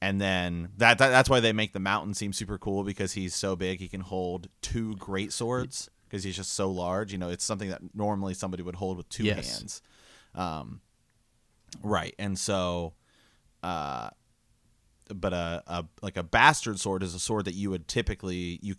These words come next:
Speaker 1: you could go sword and shield if you wanted.
Speaker 2: Uh, yeah, exactly. Yes.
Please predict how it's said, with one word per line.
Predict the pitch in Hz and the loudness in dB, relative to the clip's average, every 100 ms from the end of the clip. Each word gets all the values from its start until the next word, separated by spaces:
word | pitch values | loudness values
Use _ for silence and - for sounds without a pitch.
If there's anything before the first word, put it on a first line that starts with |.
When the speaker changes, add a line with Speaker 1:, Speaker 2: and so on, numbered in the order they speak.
| - | -8
Speaker 1:
you | 101 101 | -6 -6
could | - 143 135 92 - | 2 6 6 4 -2
go | 113 95 | 0 2
sword | - 113 104 | 0 2 2
and | 92 87 | 0 -2
shield | - 113 95 53 67 | 0 0 0 -4 -10
if | 85 | -10
you | 90 | -10
wanted. | 76 67 50 50 - - _ - - - - _ _ - | -10 -12 -12 -14 -16 -20 _ -20 -20 -20 -20 _ _ 0
Speaker 2:
Uh, | 127 127 - | 4 4 6
yeah, | 151 147 92 | 6 6 6
exactly. | 117 117 131 - 92 139 - | 2 8 6 6 -4 -8 -2
Yes. | 113 - - - | -2 -2 -4 -8